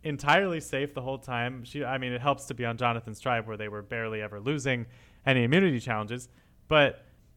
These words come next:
she's been entirely safe. She was on the right side of the merge vote. She's only been to tribal twice, but, uh, she just doesn't even feel like someone they're talking about at this point. So, uh, she, now is her time to, you know,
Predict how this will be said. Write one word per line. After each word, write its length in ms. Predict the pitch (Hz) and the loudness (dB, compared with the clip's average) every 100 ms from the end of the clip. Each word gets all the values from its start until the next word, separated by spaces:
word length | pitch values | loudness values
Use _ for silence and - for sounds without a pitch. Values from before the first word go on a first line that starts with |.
| _ _ - | _ _ -16
she's 180 | 147 | -8
been 120 | 165 151 | -4 -4
entirely 420 | 143 160 165 156 | 0 0 2 -2
safe. 340 | - 139 135 - _ - | -4 -2 -2 -6 _ -14
She 140 | 139 | -8
was 100 | 127 | -2
on 120 | 135 | -2
the 80 | 139 | 0
right 200 | 135 135 | 0 0
side 220 | 139 131 | 0 0
of 100 | 131 | 0
the 80 | 123 | -2
merge 300 | 120 120 117 | -2 -2 -2
vote. 340 | 123 120 117 - _ _ _ _ _ _ _ _ _ | 0 0 -2 -6 _ _ _ _ _ _ _ _ _
She's 320 | - 117 - - | -20 -18 -18 -10
only 240 | 127 127 | -6 -4
been 200 | 117 120 | -2 -4
to 80 | 110 | -6
tribal 340 | 120 113 104 | -4 -4 -4
twice, 440 | 101 117 104 113 - _ - | -6 -4 -2 -4 -10 _ -8
but, 360 | 110 104 - | -8 -8 -8
uh, 300 | 110 104 98 - _ _ _ | -8 -8 -10 -12 _ _ _
she 180 | - 165 | -14 -10
just 240 | 180 180 | -10 -4
doesn't 220 | 165 156 160 | -2 -2 0
even 180 | 147 120 | -2 -2
feel 240 | 147 147 | 0 2
like 140 | 135 | 2
someone 340 | - 139 131 123 | 0 -2 -2 -2
they're 140 | 117 | -4
talking 420 | - 165 165 127 | 0 0 0 -2
about 340 | 117 107 107 113 | -4 -2 -4 -6
at 120 | 110 | -10
this 140 | 117 | -12
point. 360 | - 110 107 104 | -8 -6 -6 -8
So, 360 | - 113 107 - _ _ _ _ _ _ - | -4 -4 -4 -8 _ _ _ _ _ _ -20
uh, 60 | - 73 71 - - | -20 -20 -18 -18 -18
she, 260 | - - 120 - | -14 -12 -12 -6
now 300 | 147 143 160 | 4 6 6
is 120 | 147 | 4
her 120 | 143 | -2
time 400 | 127 135 123 104 | -2 0 0 -2
to, 320 | - 120 107 - | -4 -4 -4 -4
you 80 | 120 | -6
know, 140 | 101 | -8